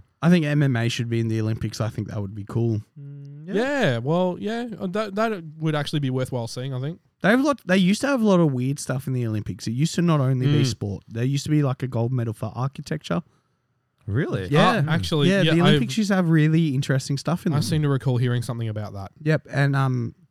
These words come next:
Speaker 1: like, uh, for fruit growing and, like, farm produce and agriculture, there were medals and competitions.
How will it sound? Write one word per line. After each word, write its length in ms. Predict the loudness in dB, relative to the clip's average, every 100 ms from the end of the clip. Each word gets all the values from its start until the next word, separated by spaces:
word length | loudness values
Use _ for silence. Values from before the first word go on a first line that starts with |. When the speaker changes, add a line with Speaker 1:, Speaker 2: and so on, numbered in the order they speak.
| _
Speaker 1:
like, 320 | -4 -4 -8 _ -8
uh, 280 | -4 -4 -4
for 160 | -6
fruit 260 | -2 -2 0
growing 400 | 0 2 2 0
and, 100 | -2
like, 220 | -4 -6
farm 260 | -4 -2 0
produce 360 | 0 0 -2 -2
and 80 |
agriculture, 520 | -2 -4 -2 -2 0 0
there 100 | 0
were 80 | 2
medals 500 | 0 0 0 0 0
and 120 | -2
competitions. 760 | -2 -4 -2 -4 0 -2 -2